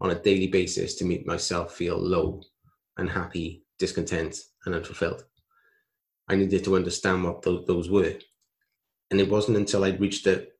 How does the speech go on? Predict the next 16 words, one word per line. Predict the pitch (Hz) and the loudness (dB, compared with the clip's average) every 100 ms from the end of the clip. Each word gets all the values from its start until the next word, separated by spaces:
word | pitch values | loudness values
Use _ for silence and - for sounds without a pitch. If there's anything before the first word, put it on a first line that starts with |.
| _ - | _ -16
the | - | -2
critical | 107 101 92 90 - | 2 2 2 -2 -2
point | - 98 92 95 | 2 2 2 -2
of | 90 - | -4 0
saying, | - 92 90 | 2 4 2
"Actually, | 92 - 98 | -2 0 4
I'm | 92 90 - | 4 2 2
done | 95 95 95 | 2 4 4
with | 90 | 4
looking | 90 85 90 | 2 0 0
like | 87 85 | -2 0
this | 87 - | -2 -2
and | 85 - | -6 -8
feeling | _ 101 98 95 | _ 2 4 4
like | 85 - | 2 -4
this. | - - - - | -12 -10 -10 -12